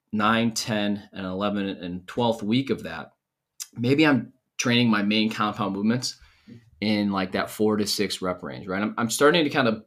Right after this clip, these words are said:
fuse and, and bridge the gap between doing, like, sets of six to eight with back squats to now doing, you know, fours and sixes. Then I might start touching threes and fives to allow myself to kind of have a seamless transition.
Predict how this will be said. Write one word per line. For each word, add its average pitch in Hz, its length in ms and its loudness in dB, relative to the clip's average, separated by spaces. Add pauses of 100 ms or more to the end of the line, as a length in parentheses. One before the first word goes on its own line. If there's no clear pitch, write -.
fuse 156 760 -4
and, - 180 -4
and 107 180 -4
bridge 139 360 4
the 120 80 -2
gap 110 300 0
between 104 320 -4
doing, 107 280 0
like, 95 180 -6
sets - 280 -4
of 104 80 -8
six - 280 -4
to - 160 -12
eight 143 240 2
with 123 160 -8
back 131 220 0
squats 117 500 -4 (200)
to 104 60 -6
now 107 200 0
doing, 98 400 -6 (480)
you 98 80 -8
know, 87 220 -8
fours 98 400 -8
and 87 100 -10
sixes. 113 600 2 (260)
Then 110 120 2
I 113 40 6
might 113 240 4
start 104 180 -2
touching 104 340 -2
threes 107 320 -2
and 92 100 -8
fives 107 600 0 (560)
to 120 160 2
allow 139 240 6
myself 117 440 2
to 110 80 -4
kind 113 180 0
of 113 60 -2
have 107 120 0
a 95 40 -6
seamless 139 600 4
transition. 110 800 0